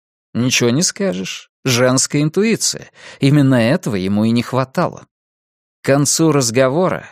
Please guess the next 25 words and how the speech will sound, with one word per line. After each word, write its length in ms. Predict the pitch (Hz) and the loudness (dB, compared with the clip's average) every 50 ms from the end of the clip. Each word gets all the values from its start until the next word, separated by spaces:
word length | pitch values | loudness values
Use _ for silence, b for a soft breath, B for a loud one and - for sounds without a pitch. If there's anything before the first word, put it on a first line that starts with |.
| - - | -20 -12
Харт 320 | - - 147 165 175 - - | -4 -2 -2 0 -2 -4 -2
готов 460 | 135 151 139 - - 170 165 - 175 | 0 0 0 2 0 -2 0 0 0
уже 220 | 170 143 143 165 | 0 2 0 0
был 300 | 151 139 156 170 170 165 | 0 2 2 4 4 4
ручаться 800 | 156 160 180 175 - - - - 147 117 - - - - - 69 | 4 2 2 0 0 -2 -2 0 0 -2 -2 -2 -4 -6 -6 -6
всеми 460 | - - - - - 208 202 147 110 | -6 -4 -2 0 0 2 2 2 0
своими 360 | 101 - - 120 117 113 110 | 0 0 0 0 0 2 0
навыками, 800 | 104 104 101 113 135 160 170 170 156 151 143 - - 123 117 113 | 0 0 0 0 0 0 0 0 -2 -2 -4 -2 -4 -2 -2 -2
знаниями 840 | 101 90 95 92 101 110 120 147 156 156 151 139 131 123 120 120 131 | -2 -4 -6 -6 -2 0 0 0 0 0 0 0 0 0 0 0 2
и 40 | 143 | 2
накоплениями 760 | 151 156 143 - 156 151 - 156 156 156 139 120 107 104 101 | 2 0 0 0 -2 -2 0 0 0 2 2 2 0 -2 -2
за 160 | 98 98 104 101 | -4 -6 -6 -6
четыре 380 | - - - - 123 113 101 | -6 -6 -4 -2 -2 -2 -2
эстрадных 580 | 92 - - - 120 117 101 95 98 90 85 76 | -2 -4 -2 0 0 0 0 -2 -4 -6 -6 -2
года, 400 | - 135 170 180 160 165 147 B B B B B B B B | 0 2 2 2 2 0 0 B B B B B B B B
что 300 | - - - - 156 135 | -6 -6 -2 0 2 2
мыши 560 | 127 123 123 139 196 208 202 - - 190 196 | 4 4 2 2 2 0 0 0 0 0 2
расцветут 800 | 190 190 170 - - - 151 156 151 - 190 196 175 - _ _ _ | 2 2 2 0 0 0 0 0 0 2 0 0 0 -4 _ _ _
пышным 500 | 226 247 240 - - - 208 208 196 175 | -4 -2 -2 -2 0 0 2 2 2 2
круглогодичным 960 | - 185 180 170 170 170 165 147 156 147 131 160 151 - - 156 147 143 131 | 2 0 0 2 2 0 2 2 0 0 0 -2 -2 -2 0 0 0 0 0
цветом 600 | - - - 101 104 117 127 131 - 113 110 107 | -2 -2 -2 -2 0 2 2 2 0 -2 -4 -2
в 60 | - | -2
саду 440 | - - 110 101 92 90 123 170 170 | -2 0 0 0 0 0 -2 -2 0
гастрольных 680 | 127 123 107 - - - 98 110 113 113 113 110 - - | 0 0 0 0 -2 -2 -2 -2 0 0 -2 -4 -2 -2
возможностей. 960 | 107 113 101 95 107 104 95 82 - - - - - - - - - - | -2 -2 -2 -2 -4 -6 -6 -8 -10 -14 -12 -12 -12 -10 -10 -12 -16 -16